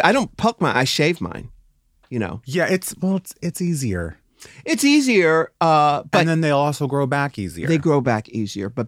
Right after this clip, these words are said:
Speaker 2: Yeah.
Speaker 1: plucking them, you know, d-, damages the root cycle.
Speaker 2: Mm-hmm.
Speaker 1: So, right. So <clears throat> here you are. You're back. Um, I, I just, I just followed you on Instagram 'cause I knew you had an Instagram. You don't have a Twitter. And
Speaker 2: No.
Speaker 1: whoever that is,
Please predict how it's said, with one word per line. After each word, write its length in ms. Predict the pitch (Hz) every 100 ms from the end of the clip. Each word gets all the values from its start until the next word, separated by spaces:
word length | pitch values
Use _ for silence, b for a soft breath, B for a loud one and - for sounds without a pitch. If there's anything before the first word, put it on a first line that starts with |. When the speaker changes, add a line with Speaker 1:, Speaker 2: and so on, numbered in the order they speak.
| -
Speaker 2:
Yeah. 60 |
Speaker 1:
plucking 400 | 120 151 - 135
them, 260 | 113 101 101 - 87 - -
you 140 | 117
know, 160 | 92 - _ _ _ _
d-, 80 | - - 58 104 101
damages 840 | 127 120 120 101 101 107 - - _ 101
the 100 | 113
root 380 | 101 117 131 -
cycle. 500 | - - - - -
Speaker 2:
Mm-hmm. 280 | 104 98 101
Speaker 1:
So, 200 | 110 104 110 B - -
right. 200 | 190 -
So 220 | - 175 240
<clears throat> 120 | 269
here 220 | 226 247
you 220 | 302 277 190
are. 120 | 165
You're 120 | 160
back. 440 | 143 185 196 - _
Um, 300 | 170 160 160 - -
I, 100 | 208 208
I 140 | 285
just, 400 | - 294 - - _ _ -
I 120 | 220
just 420 | 226 226 - -
followed 600 | - - 208 233 180 143
you 340 | 147 131 143 - -
on 200 | 151 151 -
Instagram 640 | 220 - - 120 104 85
'cause 140 | - 180
I 60 |
knew 180 | 180 233
you 180 | 233 190
had 300 | 156 180 196
an 100 | 190
Instagram. 420 | 123 - 139 113 B B -
You 140 | 175
don't 360 | 147 208 226 269
have 200 | 208 180
a 40 |
Twitter. 520 | 165 - 175 107 71 - b b b
And 80 | 104
Speaker 2:
No. 60 |
Speaker 1:
whoever 340 | 160 208 233 247
that 200 | 226 202
is, 280 | 196 180